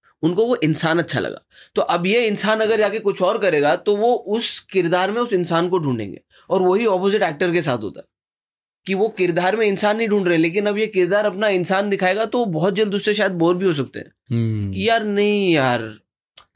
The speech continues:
Speaker 1: ये तो दस बंदे फोड़ रहा था और, you know, बाल उड़ रहे थे।" मैं उसको, because they love the characters। So that's the thing। So we have s-,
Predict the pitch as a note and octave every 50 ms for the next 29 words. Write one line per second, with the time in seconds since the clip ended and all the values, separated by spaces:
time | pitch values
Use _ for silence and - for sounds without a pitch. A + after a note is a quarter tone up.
0 | _ _ _ - - E3 F3+ F3+ G3+ F#3 D#3+ D3 C#3+ F3+ F3+ E3 E3 F3+ F3+ F#3
1 | F#3 F3 D3+ D3+ D#3 D#3 D3+ D3+ D3+ D3 C3+ C#3 C3+ C3+ C3 B2+ B2 B2 B2 C3
2 | C3 C3 C#3 C#3 D3 D3 D3 D3 C3 C3 C3 C3+ C#3 C#3 C#3 C#3 C#3 C#3 C3 C3
3 | C#3 D#3 E3 F3 E3+ E3+ - - E3 F3+ E3+ F3+ F#3+ A#3 A3 B3+ A#3+ A3 A3 G#3+
4 | B3 B3 G#3 E3 D#3+ E3+ E3 E3 D#3 F2+ - - - _ _ _ - - - -
5 | - - G3 F#3 F#3 F#3+ G3 A#3+ A#3+ - A#3+ G3+ E3+ G3 F#3 - - - C3 G#2
6 | _ - - - C#3+ C3+ E3+ F#3+ G3+ A#3 A3 - - - - - -